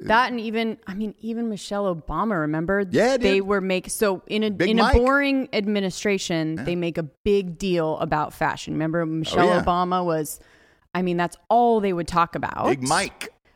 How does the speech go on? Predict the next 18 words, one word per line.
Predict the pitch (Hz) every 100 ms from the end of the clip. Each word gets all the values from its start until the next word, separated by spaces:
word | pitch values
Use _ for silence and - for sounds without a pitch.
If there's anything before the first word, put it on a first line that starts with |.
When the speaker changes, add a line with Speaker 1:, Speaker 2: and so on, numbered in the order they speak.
| -
Speaker 1:
Big | 156 196 180
Mike's, | 220 392 208 - - - 190
uh, | 175 165
fashion. | - 311 370 - - 156 156 - _ - -
And | 202 196
so, | - 233 202 190 185 180 -
um, | 190 180 175
Speaker 2:
But, | 180 143
but | 180
Speaker 1:
you | 208
Speaker 2:
for | 214
Speaker 1:
know | 202
Speaker 2:
her, | 220 160 117 131
she's | - 127
a | 120
taller | - 180 190 101
lady, | 82 67 64 104 - _ _ _ _ _
um, | 90 90 90 90 87